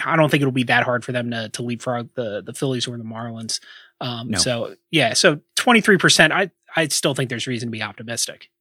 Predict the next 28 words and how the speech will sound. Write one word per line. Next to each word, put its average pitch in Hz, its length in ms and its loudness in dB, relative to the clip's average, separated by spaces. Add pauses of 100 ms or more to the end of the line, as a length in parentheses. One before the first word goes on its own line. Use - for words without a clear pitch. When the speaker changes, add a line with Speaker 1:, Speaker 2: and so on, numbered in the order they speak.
(460)
Speaker 2:
Yeah, 160 180 -2 (180)
I 143 100 2
wanna 143 200 2
believe. 92 600 -2
<laughs> - 40 -2 (400)
I 120 80 6
think 117 240 0
the 113 80 -2
Mets 110 240 0
can 110 140 2
do 87 160 2
it. 95 160 2
I 110 80 6
think 139 180 2
they 110 140 4
can 117 140 0
still 113 200 4
surprise, 82 500 0
which - 320 0
at 135 140 4
this - 160 4
point, 127 380 2 (320)
not 95 320 2
having 107 500 2
a 107 140 4
P 104 240 2
R 107 120 6
disaster 104 720 4